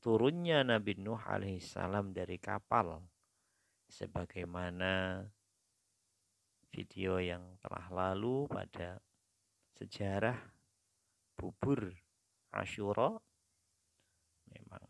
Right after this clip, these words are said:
Nabi Nuh turun dari kapalnya pada tanggal sepuluh Asyura. Jadi, salah satu peristiwa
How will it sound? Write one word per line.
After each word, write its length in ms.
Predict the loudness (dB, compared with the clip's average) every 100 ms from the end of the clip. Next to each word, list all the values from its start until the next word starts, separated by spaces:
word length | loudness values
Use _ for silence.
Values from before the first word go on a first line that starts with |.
| -14 -12
Nabi 240 | -8 -4
Nuh 480 | 2 4 2 -4 -16 _ _ _ _ _ _ _
turun 560 | 0 2 6 4 4 2
dari 240 | 2 2
kapalnya 960 | -6 -10 -6 -6 -6 -4 0 0 0 -4 -8 _ _ _ _ _ _ _ _ _ _ _ _ _ _ _ _
pada 320 | -8 -8 -4 2
tanggal 480 | 2 6 6 6
sepuluh 400 | 0 -8 -6 -6
Asyura. 640 | -6 -8 -10 -4 -2 -2 -4 -12 -20 -20 -20 -20 _ _ _ _ _ _ _ -20
Jadi, 240 | -12 -12
salah 320 | -8 -6 -4
satu 320 | -4 -6 -6
peristiwa 720 | -10 -10 -10 -8 -4 0 0